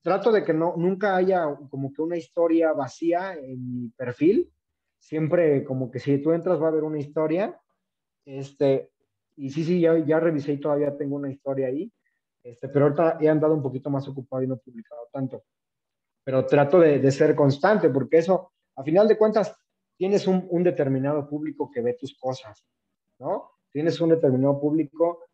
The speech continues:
que, que está viendo tu, tu información, ¿no? Entonces, simplemente trata de poner resultados, trata de, de, de mantenerte en constante, eh,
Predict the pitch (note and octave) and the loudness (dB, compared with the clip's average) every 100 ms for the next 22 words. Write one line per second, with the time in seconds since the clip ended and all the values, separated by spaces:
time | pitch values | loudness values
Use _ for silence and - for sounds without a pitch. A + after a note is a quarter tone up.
0 | _ C#3+ C3 B2+ B2 B2+ - D#3 D#3 D#3+ | _ -8 -4 -4 -4 -8 -2 -2 0 0
1 | E3 E3 C#3 - - C3+ B2 C3 B2 B2 | 0 -2 -6 -6 -8 -6 -6 -6 -6 -6
2 | A#2 F#3 G#3 D#3 E3 E3 E3 E3 F3 _ | -6 -2 -2 -2 -4 -2 -2 -2 -6 _
3 | _ _ _ - G3 A3 G#3+ G#3 G#3 F3 | _ _ _ -14 -4 0 0 2 0 0
4 | - _ D#3 E3 F3+ E3+ - C#3 C#3+ D3+ | -8 _ -6 -2 0 0 0 -2 0 0
5 | E3 C#3 B2 C#3 C#3+ D3+ D3 D3 D#3 D3+ | -2 -4 -6 -2 -2 0 -2 -4 -4 -2
6 | E3 D3+ C3+ C3 _ B2+ B2 B2 A#2+ A#2+ | -2 -2 -4 -8 _ -8 -4 -2 -2 -2
7 | B2 A#2+ B2 B2 B2 B2 - C3 C#3 C#3+ | -4 -6 -8 -8 -14 -20 -14 -2 -2 -2
8 | D#3+ D3+ D3 _ _ - C3 B2 C3 - | -2 -2 -2 _ _ -16 -12 -4 -4 -4
9 | C#3+ C#3 C#3 D3+ C#3+ C3 B2 A#2 A2+ A2 | -2 0 0 0 0 -2 -2 -2 -4 -8
10 | A#2 A#2 A2+ | -10 -10 -12